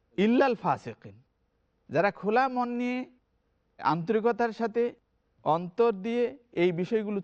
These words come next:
চিন্তা করার চেষ্টা করে না, তারাই কিন্তু আসলে এ থেকে হেদায়েত লাভ করে না। তো আজকে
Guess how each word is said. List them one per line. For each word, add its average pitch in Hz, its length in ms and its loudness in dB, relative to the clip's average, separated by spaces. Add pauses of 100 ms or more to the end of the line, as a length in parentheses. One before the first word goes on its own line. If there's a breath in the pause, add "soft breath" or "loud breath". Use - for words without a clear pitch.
চিন্তা 165 300 -4
করার 175 260 -2
চেষ্টা 127 320 -2
করে 147 220 0
না, 113 60 -8 (640)
তারাই 170 320 2
কিন্তু 170 180 -4 (100)
আসলে 131 260 -4 (340)
এ - 100 0
থেকে 139 220 -4
হেদায়েত 117 280 -4 (100)
লাভ 104 100 -8 (100)
করে 98 220 -8
না। 110 60 -16 (720)
তো - 20 6 (120)
আজকে 202 180 -2